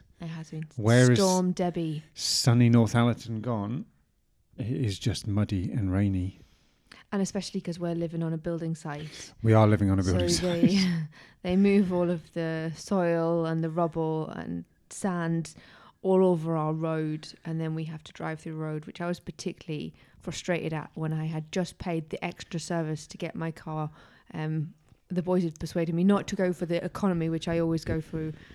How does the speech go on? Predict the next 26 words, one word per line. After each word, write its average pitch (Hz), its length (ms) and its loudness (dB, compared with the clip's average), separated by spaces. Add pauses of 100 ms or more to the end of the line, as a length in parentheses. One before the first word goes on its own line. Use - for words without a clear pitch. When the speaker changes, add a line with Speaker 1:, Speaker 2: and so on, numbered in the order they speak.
(220)
Speaker 1:
for, 180 180 -8
but - 220 -8
to 175 100 -10
go 165 200 -2
for 160 280 -6
the, 151 180 -4 (140)
the - 140 -14
premium. 185 560 6
Speaker 2:
Premium 113 420 6
deluxe. 113 460 4
Speaker 1:
So 196 60 2
I 185 180 4
paid 190 420 0
for 165 160 -4
premium 190 720 6
car 190 260 2
wash 160 400 0
at, 160 320 0
um, 160 300 -4
the 160 80 -4
Co-op 165 400 -6
garage 160 560 -4 (580)
and 160 300 0
got 165 260 -2
home 151 400 -4 (220)
and 151 360 -8